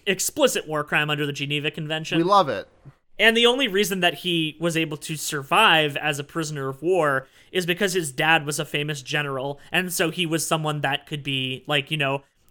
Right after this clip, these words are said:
Speaker 1: held for proper ransom.
Speaker 2: Yeah.
Speaker 1: You really do love it. And so, like, a lot of people coming out of the woodwork to be like, "If he can't lead our troops, and if he can't respect our troops, then he is not fit for office." And it's like, man,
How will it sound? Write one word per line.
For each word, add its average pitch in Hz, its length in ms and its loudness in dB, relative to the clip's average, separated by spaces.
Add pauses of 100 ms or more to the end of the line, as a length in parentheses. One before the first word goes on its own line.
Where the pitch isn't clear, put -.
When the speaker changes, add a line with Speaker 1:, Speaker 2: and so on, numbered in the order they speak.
Speaker 1:
held 170 360 2
for 151 260 0
proper 151 480 -2
ransom. 131 480 -4
Speaker 2:
Yeah. 185 80 -8 (300)
Speaker 1:
You 214 120 -6
really 262 260 4
do 175 220 0
love 135 240 0
it. - 180 -8
And 196 160 0
so, 226 240 6
like, 208 260 2
a 226 80 2
lot 262 200 0
of 220 60 -2
people 175 500 -4
coming 175 200 -2
out 165 100 2
of 156 60 -2
the 156 80 -2
woodwork 143 340 -4
to 151 80 -12
be 151 100 -2
like, 143 220 -2 (140)
"If 151 120 -4
he 294 140 2
can't 208 340 -2
lead 180 260 -4
our 151 180 -2
troops, - 540 -6 (260)
and 151 80 -8
if 180 60 -4
he 226 100 2
can't 214 280 0
respect 160 520 -6
our 151 120 0
troops, - 560 -8 (260)
then 151 420 0 (160)
he 220 200 -2
is 147 120 0
not 165 220 -2
fit - 180 -4
for 156 160 -4
office." 147 260 -4
And 220 100 -2
it's 233 100 -4
like, - 240 -4
man, 226 300 2